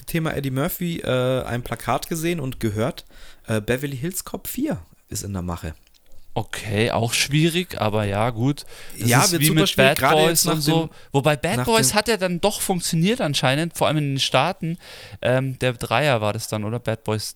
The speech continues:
Speaker 2: drei, oder? Der
Speaker 1: Ja,
Speaker 2: neue,
Speaker 1: ja.
Speaker 2: ja, oder
Speaker 1: Ja,
Speaker 2: irgendwie.
Speaker 1: den fand ich ein bisschen, ähm,
Speaker 2: Aber
Speaker 1: nichts
Speaker 2: fand
Speaker 1: aussagend, der war ein
Speaker 2: ja,
Speaker 1: bisschen
Speaker 2: das
Speaker 1: lame.
Speaker 2: ist das
Speaker 1: Ähm, ich hab ein bisschen Angst bei Eddie Murphy, weil die haben ja auch den Prinz von Zamunda zwei gemacht und
Speaker 2: Ja,
Speaker 1: der war
Speaker 2: richtig.
Speaker 1: so scheiße,
Speaker 2: <laughs> Der war so
Speaker 1: dass
Speaker 2: schlecht.
Speaker 1: ich,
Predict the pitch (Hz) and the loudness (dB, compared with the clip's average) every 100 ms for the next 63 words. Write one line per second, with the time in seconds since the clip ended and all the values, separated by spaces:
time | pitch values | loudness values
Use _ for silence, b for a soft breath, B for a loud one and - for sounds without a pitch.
0 | - - 98 104 95 101 98 104 101 101 | -12 -6 -4 -2 -2 -2 0 2 2 2
1 | 107 101 - 90 98 98 98 98 101 107 | 0 -4 -6 -2 0 0 -2 -2 -2 0
2 | 131 190 - 175 170 156 160 - 147 143 | 2 2 0 -2 -2 -4 -2 0 -2 -2
3 | 123 123 123 123 123 120 104 98 98 95 | -2 -2 -4 -4 -4 -6 -6 -4 -2 0
4 | 120 - 90 92 92 - 87 90 110 107 | -2 -2 -4 -2 0 0 0 -2 -2 -2
5 | 104 107 104 104 107 123 110 B B - | 0 0 -2 -2 -2 -4 -8 B B -12
6 | - 117 123 123 127 131 185 185 180 190 | -2 2 2 0 -4 -4 -2 0 -2 -2
7 | 156 156 - 156 160 156 151 165 151 143 | -2 -4 -4 -4 -2 -2 -2 -4 -4 -2
8 | 143 143 147 131 - 131 - 147 - 131 | -2 -2 -2 -4 -4 -6 -4 -4 -4 -4
9 | 117 131 143 104 - 98 98 104 - 101 | -2 -2 -2 -2 -2 -2 -2 -6 -6 -2
10 | 107 98 95 85 - - - 110 127 - | 0 0 0 -2 -4 -2 -2 -2 -4 -6
11 | - - - 95 95 - 113 131 165 175 | -8 -8 -6 -4 -4 -4 0 4 4 4
12 | 160 175 165 120 143 135 | 2 2 2 2 2 0